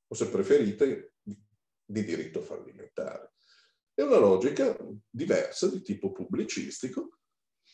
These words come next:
che magari tiene in considerazione la graduazione degli interventi,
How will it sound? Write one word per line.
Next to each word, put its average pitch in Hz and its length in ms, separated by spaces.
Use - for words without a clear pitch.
che - 160
magari 120 500
tiene 117 260
in 113 60
considerazione 110 1500
la 92 140
graduazione 98 680
degli 95 240
interventi, 107 720